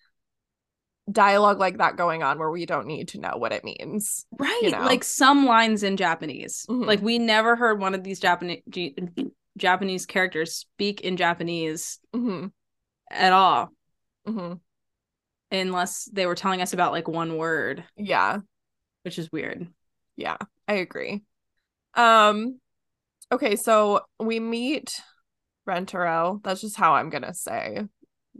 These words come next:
Speaker 1: If I, again, if I'm wrong, correct me. We meet,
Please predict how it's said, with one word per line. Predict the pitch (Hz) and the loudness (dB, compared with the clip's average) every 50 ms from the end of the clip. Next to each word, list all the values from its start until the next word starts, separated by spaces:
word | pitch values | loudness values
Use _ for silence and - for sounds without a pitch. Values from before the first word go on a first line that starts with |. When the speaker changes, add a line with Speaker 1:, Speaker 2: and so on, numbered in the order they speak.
| - - - | -20 -12 -12
Speaker 1:
If | 196 190 - | -12 -10 -8
I, | - - - | -10 -8 -4
again, | - 175 - - 73 69 | -4 -6 -6 -6 -12 -12
if | - - | -12 -10
I'm | - - - - | -10 -8 -8 -8
wrong, | - - - - | -8 -8 -8 -10
correct | 202 - - - - _ - | -10 -8 -8 -8 -8 _ -16
me. | - - 214 208 - - - _ _ | -16 -16 -16 -16 -20 -20 -20 _ _
We | - 233 | -6 -4
meet, | 269 320 339 294 | -2 -2 -2 -4